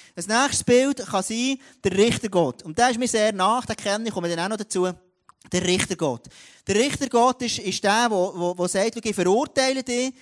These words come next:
denn du hast eine gerechte Strafe verdient. Es ist einer, der sagt, hey, schau, ähm, es gibt, ähm, es gibt Gesetze und Gesetze sind da, für vollstreckt zu werden.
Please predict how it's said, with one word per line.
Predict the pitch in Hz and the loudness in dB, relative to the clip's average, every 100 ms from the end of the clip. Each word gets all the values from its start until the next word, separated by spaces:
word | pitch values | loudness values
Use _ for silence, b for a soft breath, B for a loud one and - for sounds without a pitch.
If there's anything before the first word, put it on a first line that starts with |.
| b - | b -10
denn | 165 | -8
du | 165 | -6
hast | 147 | -8
eine | 127 - | -10 -12
gerechte | 156 175 196 - 226 220 | -6 -2 -2 -6 -10 -8
Strafe | - - 151 156 160 - - b b b | -10 -4 0 0 0 -6 -14 b b b
verdient. | 175 - 208 160 117 - - b | -10 0 2 2 -2 -14 -20 b
Es | 196 | -10
ist | 190 214 | -2 2
einer, | 208 254 | 2 2
der | 233 | -2
sagt, | 220 226 233 | 0 0 0
hey, | 214 | 2
schau, | 240 277 | 4 4
ähm, | 208 190 175 b b | 2 -2 -10 b b
es | 196 | -8
gibt, | - 180 | -6 -4
ähm, | 175 165 175 | -4 -4 -8
es | 160 - | -12 -10
gibt | 143 | -8
Gesetze | - 226 277 294 - | -2 2 2 0 -8
und | 180 170 | -8 -6
Gesetze | 196 208 - | -2 -2 -4
sind | 180 | -2
da, | 170 | -2
für | 175 160 | -2 -6
vollstreckt | 143 139 - 185 277 - | -6 -6 -4 -2 -2 -4
zu | 233 | -4
werden. | 226 226 233 | -2 -4 -8